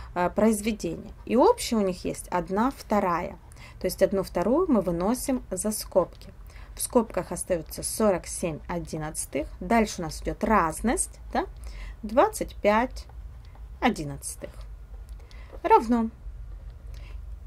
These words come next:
Так, одна вторая у нас остаётся. Находим разность.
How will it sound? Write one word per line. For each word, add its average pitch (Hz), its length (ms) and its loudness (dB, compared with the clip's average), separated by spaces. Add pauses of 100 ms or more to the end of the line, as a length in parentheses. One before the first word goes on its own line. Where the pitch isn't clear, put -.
(220)
Так, 170 240 -4
одна 240 240 4
вторая 170 400 0
у - 20 -4
нас 160 220 -4
остаётся. 202 840 -2 (340)
Находим 254 520 4
разность. - 800 0